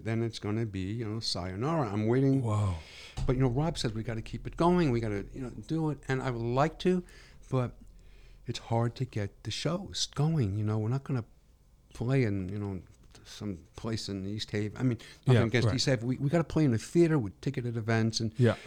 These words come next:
Speaker 1: they'd have us back at the Cape and other places 'cause, you know, Sheila has a full-time job.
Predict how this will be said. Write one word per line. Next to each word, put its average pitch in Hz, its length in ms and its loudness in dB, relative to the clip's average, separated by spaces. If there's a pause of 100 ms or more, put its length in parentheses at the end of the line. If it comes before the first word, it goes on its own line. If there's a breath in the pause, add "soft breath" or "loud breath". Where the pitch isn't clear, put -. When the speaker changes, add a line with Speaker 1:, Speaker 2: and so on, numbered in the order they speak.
(120)
Speaker 1:
they'd 139 120 2
have 160 220 0
us - 280 -4 (280)
back 135 460 -2 (300)
at 110 280 -4
the - 80 -12
Cape 143 420 4
and 107 140 -8
other 117 160 0
places 110 460 -2
'cause, 117 220 -2
you - 40 -20 (360 loud breath)
know, 135 40 4
Sheila 165 320 2
has 147 120 0
a 123 60 0
full-time 107 460 -2
job. 87 300 -6